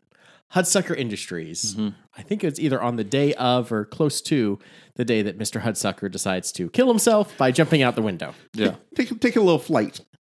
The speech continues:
Speaker 1: Um, and so at some point, so he is tasked to bring up what is called a blue letter to Mister Musburger,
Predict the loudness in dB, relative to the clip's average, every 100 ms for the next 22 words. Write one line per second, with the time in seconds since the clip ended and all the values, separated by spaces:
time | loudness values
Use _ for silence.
0 | _ -20 -20 -16 -14 -2 2 2 0 -6
1 | _ _ _ -20 _ _ _ -4 -2 2
2 | 2 2 -2 -4 -4 -2 -2 -2 -2 2
3 | 2 2 0 0 -2 -4 -2 -4 -8 -6
4 | -4 -6 -8 -10 -12 -10 -12 -14 -12 -8
5 | -2 2 2 2 -2 -4 -8 _ _ -20
6 | _ -6 -4 -4 -6 -8 -8 -6 -6 -4
7 | -4 -4 -6 -8